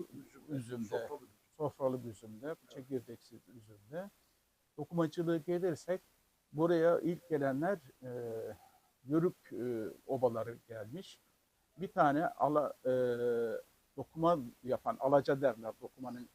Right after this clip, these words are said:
Speaker 2: adına. Mesela bir Babadağ vardır, Kadıköy'dür orası. Orası Alacalı, e, Kadıköy'dür. Burada vardır bir Kadıköy, orası Börülceli Kadıköy derler, çiftçi olduğu için. Yani Alaca dokumadan gelendir.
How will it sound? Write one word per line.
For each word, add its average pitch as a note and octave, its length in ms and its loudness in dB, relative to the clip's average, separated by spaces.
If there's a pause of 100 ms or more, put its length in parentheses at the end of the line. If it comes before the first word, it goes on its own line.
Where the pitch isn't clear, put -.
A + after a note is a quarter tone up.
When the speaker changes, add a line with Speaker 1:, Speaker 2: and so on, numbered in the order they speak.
(240)
Speaker 2:
adına. B2+ 280 -6
Mesela B2+ 360 -4
bir B2+ 180 -2
Babadağ B2+ 460 4
vardır, A#2 400 0 (440)
Kadıköy'dür C3 540 -2
orası. A#2 240 -2
Orası D#3 320 0
Alacalı, C#3+ 640 4 (140)
e, A#2+ 80 -14
Kadıköy'dür. A#2+ 760 -12
Burada D3 260 2
vardır A2+ 380 2
bir B2 80 -14
Kadıköy, C3+ 420 -8
orası D3+ 440 -2
Börülceli C#3+ 500 0
Kadıköy A2+ 540 -8
derler, G#2+ 320 -10
çiftçi - 380 -10
olduğu A#2 240 -4
için. A2+ 260 -16
Yani C3 220 -4
Alaca D3+ 400 0
dokumadan C#3 500 -4
gelendir. A2+ 440 -14